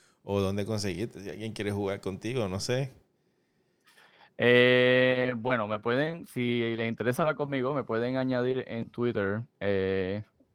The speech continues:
Speaker 2: como Wenceslavos. Déjame, te lo deletreo. Déjame deletrearlo.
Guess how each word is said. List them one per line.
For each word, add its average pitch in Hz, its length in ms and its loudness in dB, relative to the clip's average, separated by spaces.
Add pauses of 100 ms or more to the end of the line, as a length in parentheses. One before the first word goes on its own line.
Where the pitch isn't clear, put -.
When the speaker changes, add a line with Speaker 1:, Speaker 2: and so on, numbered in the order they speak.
(1000)
Speaker 2:
como 101 280 -2
Wenceslavos. 107 1200 -2 (520)
Déjame, 107 440 -12
te - 160 -10
lo 104 160 -2
deletreo. 101 520 -6 (920)
Déjame 95 340 -10
deletrearlo. 82 640 -8